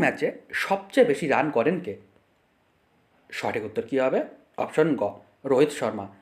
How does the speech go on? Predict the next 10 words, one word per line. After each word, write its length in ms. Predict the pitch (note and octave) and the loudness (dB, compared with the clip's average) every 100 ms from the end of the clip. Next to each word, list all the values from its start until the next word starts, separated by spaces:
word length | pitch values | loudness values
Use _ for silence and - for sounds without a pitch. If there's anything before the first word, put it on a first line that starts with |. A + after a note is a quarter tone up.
| _ | _
তিনি 160 | A#2 A2 - | -8 -6 -2
ফাইনালে 320 | A#2+ B2+ E3 F4 - - - | 0 2 2 2 -4 -18 -6
ছিয়াত্তর 460 | - B2 - - C#3 | 2 2 2 0 2
রান 120 | A2+ G#2 | 2 0
করেন। 180 | G#2 G2+ - _ _ _ _ _ _ _ _ _ _ _ _ _ | -4 -6 -12 _ _ _ _ _ _ _ _ _ _ _ _ _
পরবর্তী 360 | B3+ D#4 D#4 A3 C#3 | 6 6 4 2 4
প্রশ্ন, 220 | A#2 C#3 F3 - - _ _ _ _ _ _ _ _ _ _ _ _ _ _ _ _ _ _ _ _ _ - - _ _ - _ | 2 4 2 2 -4 _ _ _ _ _ _ _ _ _ _ _ _ _ _ _ _ _ _ _ _ _ -20 -20 _ _ -20 _
সবচেয়ে 580 | - A3 A3+ - C#4+ G#3+ | 0 2 2 2 2 4
বেশিবার 380 | - - A#3 B2 - - _ - C#3+ | 4 4 2 2 -2 -12 _ 0 2
আইসিসি 360 | G#3+ A#3 A3+ | 4 2 0